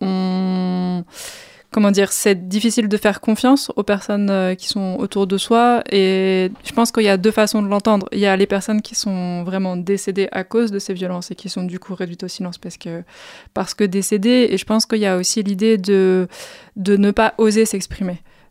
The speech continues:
Euh, pas oser porter une parole, euh, pas oser exprimer son opinion. Euh, donc voilà, c'est une équipe artistique là qui a la chance de tourner, euh, en Europe. Le spectacle a été créé, euh, en Suisse, euh, fin septembre et a tourné à Paris la semaine dernière.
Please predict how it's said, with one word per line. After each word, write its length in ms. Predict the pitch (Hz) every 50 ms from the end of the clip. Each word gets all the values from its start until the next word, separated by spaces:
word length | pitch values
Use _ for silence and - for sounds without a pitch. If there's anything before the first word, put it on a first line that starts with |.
| _ _ -
Euh, 520 | 190 190 185 185 180 180 180 180 180 180 180
pas 280 | 170 - 185 190 180 -
oser 340 | - 202 196 190 180 190 190
porter 340 | 185 - 190 - - - 190
une 120 | 185 180
parole, 560 | - 185 185 180 196 196 202 202 208 208 202 - -
euh, 300 | 190 185 180 175 175 175
pas 540 | 175 - - 180 180 175 175 175 170 170 170
oser 180 | 175 175 175 190
exprimer 380 | 185 - - - - 208 190 185
son 200 | - - 185 185
opinion. 400 | 185 175 - - 190 196 196 247 - - - - - - - - - - - 196
Euh, 600 | 190 190 180 180 180 180 180 175 175 175 175 175
donc 340 | 180 185 185 185 185 185
voilà, 220 | 175 196 202 202 196
c'est 1080 | 190 - - 190 185 180 175 180 175 175 175 170 175 170 170 170 170 165 165 175 - -
une 160 | 196 196 190
équipe 240 | 185 - - - -
artistique 540 | 196 175 - - 202 - - 220 208 - 208
là 100 | 196 190
qui 180 | - - -
a 60 | 190
la 180 | 180 180 170 175
chance 360 | - - 208 208 208 196 196 190
de 240 | 180 196 190 185
tourner, 460 | 180 - - 202 185 185 185 190 185 185
euh, 140 | 175 175 -
en 140 | - 185 185
Europe. 320 | 185 190 190 202 226 226 -
Le 60 | 196
spectacle 420 | - - 190 190 - 190 - -
a 60 | 196 190
été 180 | 185 - 185
créé, 300 | 185 - - 208 190 190
euh, 220 | 185 175 175 175 185 - - - - - - - -
en 120 | 214 208
Suisse, 460 | 202 - - 254 262 262 - - - - 269
euh, 180 | 202 190 190
fin 160 | 190 - 196 190
septembre 540 | - 196 190 - - 226 226 226 226 208
et 80 | 208 196
a 80 | 180 180
tourné 260 | - 180 185 185 185
à 60 | 180
Paris 240 | - 190 185 190 190
la 80 | 185
semaine 200 | 185 - 190 185
dernière. 400 | 180 185 180 185 214 233 240 -